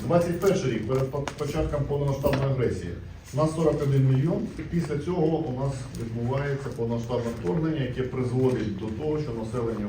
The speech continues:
України скорочується до тридцяти двох мільйонів людей. Звернутися, е, до вас. Скажіть, будь ласка,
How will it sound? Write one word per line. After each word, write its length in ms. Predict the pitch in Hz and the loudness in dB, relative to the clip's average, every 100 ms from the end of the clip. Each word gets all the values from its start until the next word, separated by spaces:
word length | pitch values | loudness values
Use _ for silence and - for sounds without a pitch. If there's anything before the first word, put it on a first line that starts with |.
| 101 | -4
України 300 | 113 135 131 | -2 0 -2
скорочується 640 | - 117 127 123 127 - | -2 -2 0 -2 -4 -2
до 140 | 92 | -4
тридцяти 460 | - 113 107 104 113 | -2 -2 -4 -6 -6
двох 280 | 98 87 - 214 | -4 -2 -2 -4
мільйонів 420 | - - 98 104 - - - - - - - - | -4 -4 -4 -6 -8 -12 -14 -14 -14 -16 -14 -2
людей. 500 | 127 135 143 - - - - - | 2 6 6 6 2 -8 -12 -10
Звернутися, 520 | - - - - - - 107 | -8 -8 -4 -4 -4 -6 -4
е, 260 | 107 104 101 101 95 95 95 | -4 -2 -2 -4 -8 -8 -6
до 60 | |
вас. 220 | 113 143 135 110 104 98 | 0 0 0 -4 -6 -4
Скажіть, 180 | 151 151 | -2 0
будь 100 | 127 | 0
ласка, 200 | 110 | 0